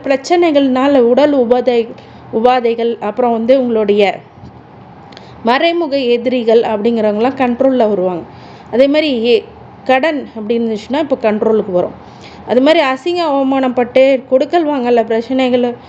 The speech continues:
அ, உருவாக்கி இருந்ததுனால இந்த அஷ்டம சனியா உருவெடுக்கும் போது இந்த குரு எட்டாம் இடத்தையும் பார்க்குறாரு அப்படிங்கிறது நல்ல பலன் தான் உங்களுக்கு கொடுப்பார். இதனால உங்களுக்கு கொடுக்கல் வாங்கல இருந்த பிரச்சனையும் இருக்கு, வம்பு வழக்குகளை உங்களுக்கு சாதகமா இருக்கும்.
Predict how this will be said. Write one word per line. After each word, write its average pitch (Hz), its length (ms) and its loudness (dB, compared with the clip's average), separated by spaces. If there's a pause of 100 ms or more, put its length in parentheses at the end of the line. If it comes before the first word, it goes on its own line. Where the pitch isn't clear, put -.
(300)
அ, 220 200 4
உருவாக்கி 247 560 2
இருந்ததுனால 214 800 0 (280)
இந்த 233 200 -2
அஷ்டம 339 400 0 (100)
சனியா 277 540 0
உருவெடுக்கும் 262 560 0
போது 277 160 -2
இந்த 262 180 2
குரு 254 420 -2 (440)
எட்டாம் 294 340 0
இடத்தையும் 294 360 -4
பார்க்குறாரு 240 440 0
அப்படிங்கிறது 220 380 -2
நல்ல 240 320 2
பலன் 226 320 0
தான் 240 120 0
உங்களுக்கு 202 340 -2
கொடுப்பார். 208 340 0 (560)
இதனால 254 640 2
உங்களுக்கு 214 420 -8
கொடுக்கல் 294 360 0
வாங்கல 269 280 2
இருந்த 247 360 2
பிரச்சனையும் 247 520 0
இருக்கு, 262 240 -2
வம்பு 247 300 2
வழக்குகளை 233 500 0
உங்களுக்கு 220 360 -2
சாதகமா 220 340 0
இருக்கும். 190 300 -6